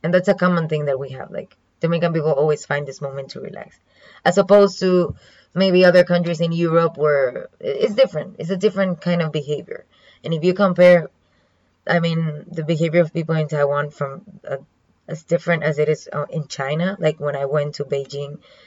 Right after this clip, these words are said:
I could realize that, you know, it's totally different. It's a total different place that people don't really understand it until they're there. 'Cause, you know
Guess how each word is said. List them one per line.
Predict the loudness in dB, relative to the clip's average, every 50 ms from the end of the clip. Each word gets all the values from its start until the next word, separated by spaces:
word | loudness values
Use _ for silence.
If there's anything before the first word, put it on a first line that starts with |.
| _ _ _ _ _
I | -4 -4 -2
could | -2 -4 -4 -2
realize | 0 2 4 4 4 2 0 -2 -6 -10 -20 -20 _ -20 -20 -16 -10
that, | -8 -8 -8 _ -10 -18 -18 _ _ _ _ _
you | -4 -2 0
know, | 0 0
it's | -2 -2 -6 -12 -8
totally | -2 -2 0 2 2 2 0 0
different. | 0 0 0 -2 -2 -4 -4 -4
It's | -6 -6 -10
a | -12
total | -10 -8 -6 -4 -4 -4 -4
different | -6 -8 -8 -8 -8 -8 -6
place | -4 -4 -4 -4 -4
that | -4 -6 -6 -8 -12 _ _ _ _ _ _ _ _ -8
people | -4 2 6 6 8 6 6 2 _ _ -2
don't | 2 4 4 4 4 2 0
really | -2 -2 -2 -4 -6 -8 _
understand | -4 -4 -2 -2 -4 -6 -4 -2 -2 -2 0 0 -2
it | -2 -2
until | -4 -6 -6 -6 -4 -4 -4 -4
they're | -4 -6 -6 -8 -12 -14 -12 -10
there. | -10 -10 -12 _ _ _ _ _ _ _ _ _ _ _ _ _ _ _ _ _
'Cause, | 0 2 2 2 2 -2 -8 -10 -4 0
you | 2 4
know | 4 4 4 4 0